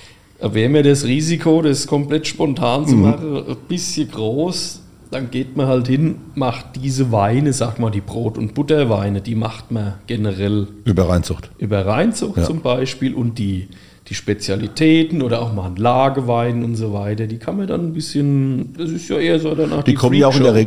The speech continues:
Speaker 2: Regel auch später auf den Markt, also die
Speaker 1: Richtig,
Speaker 2: brauchen ja auch
Speaker 1: genau.
Speaker 2: länger und die sind ja ohnehin länger im Keller.
Speaker 1: Da hat man auch die Zeit und oft auch die Sicherheit, dass man was machen kann. Und dann, der vorhin gesagt, man kann zum Beispiel, wenn die Spontangärung nicht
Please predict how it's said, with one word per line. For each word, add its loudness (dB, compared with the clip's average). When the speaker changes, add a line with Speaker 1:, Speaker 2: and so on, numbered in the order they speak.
Speaker 2:
Regel 6
auch 4
später 4
auf 0
den 0
Markt, 0
also 0
die 2
Speaker 1:
Richtig, 0
Speaker 2:
brauchen 4
ja 6
auch 2
Speaker 1:
genau. 2
Speaker 2:
länger 4
und 0
die 0
sind 0
ja 4
ohnehin 2
länger 0
im -8
Keller. -10
Speaker 1:
Da -2
hat -6
man 2
auch 0
die -10
Zeit 0
und 0
oft -8
auch -2
die -6
Sicherheit, -2
dass -2
man -2
was -6
machen -4
kann. -4
Und -2
dann, 0
der 2
vorhin 2
gesagt, -2
man 2
kann 2
zum 2
Beispiel, 2
wenn 0
die -2
Spontangärung 0
nicht 0